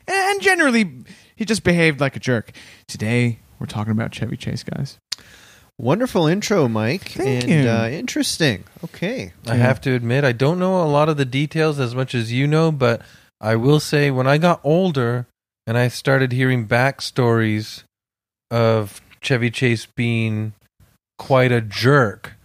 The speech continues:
Speaker 3: it made me upset. Because, yeah, from eighty to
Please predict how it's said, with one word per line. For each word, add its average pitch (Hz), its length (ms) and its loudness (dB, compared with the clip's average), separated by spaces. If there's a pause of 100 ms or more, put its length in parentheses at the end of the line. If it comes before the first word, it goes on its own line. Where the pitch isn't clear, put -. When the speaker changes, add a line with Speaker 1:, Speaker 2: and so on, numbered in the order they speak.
(360)
Speaker 3:
it 117 100 -4
made 139 240 2
me 135 140 2
upset. 113 540 -4 (140)
Because, 123 260 -4
yeah, 135 140 2
from 127 220 -4 (120)
eighty 185 540 2 (400)
to 123 100 -4